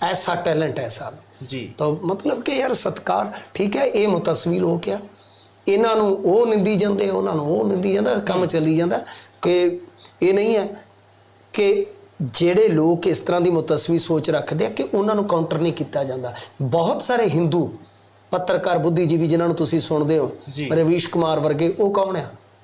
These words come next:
Speaker 2: ਹੂੰ।
Speaker 1: ਉਹ ਵੀ ਤੇ ਹਿੰਦੂ ਨੇ,
Speaker 2: ਹਿੰਦੂ ਨੇ।
Speaker 1: ਜਿਨ੍ਹਾਂ ਨੂੰ ਤੁਸੀਂ ਸੁਣਦੇ ਹੋ, ਜਿਹੜੇ ਇਹਨਾਂ ਨੂੰ ਕਾਊਂਟਰ
Speaker 2: ਹਾਂ, ਬਿਲਕੁਲ,
Speaker 1: ਕਰਦੇ ਆ।
Speaker 2: ਬਿਲਕੁਲ। ਜੀ।
Speaker 1: ਉਹ ਇਹ ਦੋਨੇ ਚੀਜ਼ਾਂ ਹੁੰਦੀਆਂ ਨੇ ਸਰ।
Speaker 2: ਜੀ, ਬਿਲਕੁਲ।
Speaker 1: ਪਰ ਗ-, ਮਾੜੀ ਗੱਲ ਹੈ, ਮੈਂ ਇਹਦੇ ਨਾਲ ਸਹਿਮਤ ਨਹੀਂ ਹੈਗਾ,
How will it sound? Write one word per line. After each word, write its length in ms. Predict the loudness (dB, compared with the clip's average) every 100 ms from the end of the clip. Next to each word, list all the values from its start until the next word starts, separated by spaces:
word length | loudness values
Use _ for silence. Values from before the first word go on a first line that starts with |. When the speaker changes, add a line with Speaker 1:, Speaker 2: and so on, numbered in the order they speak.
| _ -8
Speaker 2:
ਹੂੰ। 120 | -2 0
Speaker 1:
ਉਹ 80 |
ਵੀ 100 | 2
ਤੇ 100 | 2
ਹਿੰਦੂ 300 | 2 2 2
ਨੇ, 160 | 2 0
Speaker 2:
ਹਿੰਦੂ 300 | -2 -6 -10
ਨੇ। 80 | -10 -2
Speaker 1:
ਜਿਨ੍ਹਾਂ 180 | 0 2
ਨੂੰ 80 | 2
ਤੁਸੀਂ 220 | 0 0
ਸੁਣਦੇ 280 | 0 2 2
ਹੋ, 60 |
ਜਿਹੜੇ 180 | 2 2
ਇਹਨਾਂ 280 | 2 4 4
ਨੂੰ 280 | 2 -2 -10 -18 -20 -20 -20 -20 _ -2
ਕਾਊਂਟਰ 280 | 0 2
Speaker 2:
ਹਾਂ, 80 | 2
ਬਿਲਕੁਲ, 40 | 2
Speaker 1:
ਕਰਦੇ 360 | 2 2 0
ਆ। 20 |
Speaker 2:
ਬਿਲਕੁਲ। 180 | -2 -10 -18 -18 -8
ਜੀ। 120 | -4
Speaker 1:
ਉਹ 120 | 0
ਇਹ 180 | 0 2
ਦੋਨੇ 380 | 2 2 2 0
ਚੀਜ਼ਾਂ 300 | 0 0 2
ਹੁੰਦੀਆਂ 500 | 2 2 2 0 -4
ਨੇ 120 | -8
ਸਰ। 200 | -12 -14 -20 -18 -8
Speaker 2:
ਜੀ, 180 | -6
ਬਿਲਕੁਲ। 320 | -6 -4 -2 -2
Speaker 1:
ਪਰ 240 | -2 0
ਗ-, 40 |
ਮਾੜੀ 260 | 0 0 2
ਗੱਲ 200 | 0 0
ਹੈ, 80 | 0
ਮੈਂ 160 | 0
ਇਹਦੇ 140 | 0 0
ਨਾਲ 160 | 0
ਸਹਿਮਤ 400 | -2 -2 -2 0
ਨਹੀਂ 200 | 0 0
ਹੈਗਾ, 200 | 0 -4